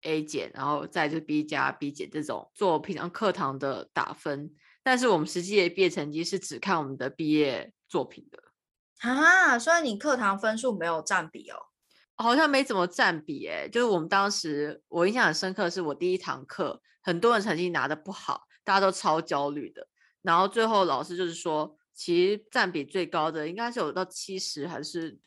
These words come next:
Speaker 1: 六十几多少吧，都是毕业成绩，就是毕业制作才是在你的毕业成绩大概六十以上这样子。
Speaker 2: 哦，那你们这样比例真的蛮重，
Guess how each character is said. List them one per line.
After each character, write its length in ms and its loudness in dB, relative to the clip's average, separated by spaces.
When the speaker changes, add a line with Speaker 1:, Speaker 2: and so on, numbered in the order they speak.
Speaker 1:
六 200 0
十 200 -10
几 160 -8
多 180 -6
少 140 -8
吧， 120 -10
都 140 0
是 320 -6
毕 200 -6
业 140 2
成 280 -6
绩， 400 -16
就 100 -6
是 100 -6
毕 220 -4
业 160 4
制 160 -6
作 160 -6
才 140 -6
是 100 -12
在 160 2
你 60 -6
的 80 -6
毕 100 -6
业 80 2
成 140 -8
绩 40 -10
大 120 0
概 180 2
六 180 4
十 200 -4
以 80 -12
上 260 -4
这 60 -14
样 120 -10
子。 180 -12
Speaker 2:
哦， 840 -4
那 100 -2
你 80 -4
们 140 0
这 80 0
样 220 2
比 160 -4
例 180 -4
真 140 -4
的 160 0
蛮 260 -4
重， 280 -4